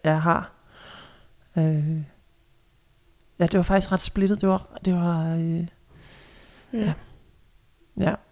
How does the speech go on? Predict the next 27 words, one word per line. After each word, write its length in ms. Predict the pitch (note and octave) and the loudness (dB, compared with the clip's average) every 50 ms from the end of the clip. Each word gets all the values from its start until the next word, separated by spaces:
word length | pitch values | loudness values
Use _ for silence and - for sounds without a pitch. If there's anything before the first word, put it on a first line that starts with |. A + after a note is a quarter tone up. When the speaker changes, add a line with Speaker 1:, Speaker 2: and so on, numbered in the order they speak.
| _ | _
Speaker 1:
Så 140 | - - G#3 | 4 4 8
det 80 | F3 F#3+ | 8 10
er 40 | F#3 | 8
måske 220 | F#3+ F3+ - A3 | 8 6 6 4
også 200 | A3 G#3 - G#3 | 4 6 6 4
derfor 200 | F#3+ F3+ - F#3+ | 4 4 2 -4
faktisk, 440 | - - E3 D#3 - - E3 - - | -2 -2 -2 -2 -2 -6 -6 -4 -4
at 60 | E3 | -2
jeg 80 | E3+ - | -2 -2
har 80 | E3 | 0
udskudt 460 | - G3 F3+ F3 - - - F3 - | 0 0 0 -2 -2 -6 -8 -8 -4
det 80 | - F#3 | -2 -2
lidt. 200 | D#3+ F3 E3+ - - | -2 -2 -4 -6 -10
Fordi 200 | - F3 G3 F#3 | -2 2 4 4
jeg 100 | F3+ F3+ | 4 4
ikke 180 | F3+ F3 - | 2 -2 -4
synes, 320 | - - G#3 G#3+ G#3+ G#3+ - | 0 4 4 4 6 4 4
at 80 | G3+ | 2
jeg 280 | E3+ E3 E3 E3 E3 E3+ F3+ - _ _ - - - - - - - - - - - - - - - - - - - - - - _ _ | 4 4 4 2 0 -2 -4 -8 _ _ -20 -20 -20 -20 -20 -20 -20 -20 -20 -20 -20 -20 -20 -20 -20 -20 -20 -20 -20 -20 -20 -20 _ _
har 120 | - - | -4 0
plads 380 | - - - G3 G3+ G#3 G3+ - | 0 4 6 8 8 8 6 2
til 160 | - - G#3 | 2 4 6
mere 240 | G3 F#3+ F#3+ G3 F#3+ | 8 8 8 8 6
sorg 420 | - - G#3 G3 F3+ E3 F3 G3 - - - - | 4 4 6 6 6 6 4 2 -2 -4 -8 -2
lige 200 | - G3+ G3+ G#3 | 4 8 10 10
nu. 200 | G3+ G3 F#3 F#3 - - - - - - | 12 10 10 8 6 0 -4 -4 -2 2
Speaker 2:
Nej. 200 | A#3+ A3 F#3+ | 2 2 2